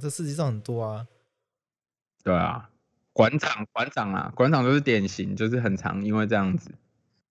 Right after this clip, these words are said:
Speaker 2: 然后他的状况像是他都，我觉得他的态度很好，就是我都认罪，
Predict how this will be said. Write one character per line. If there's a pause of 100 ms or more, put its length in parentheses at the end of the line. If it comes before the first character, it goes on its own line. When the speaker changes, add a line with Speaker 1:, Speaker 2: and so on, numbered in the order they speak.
(380)
Speaker 2:
然
后 (760)
他
的
状
况
像
是
他
都， (380)
我
觉
得
他 (180)
的
态
度
很
好，
就
是
我
都
认
罪，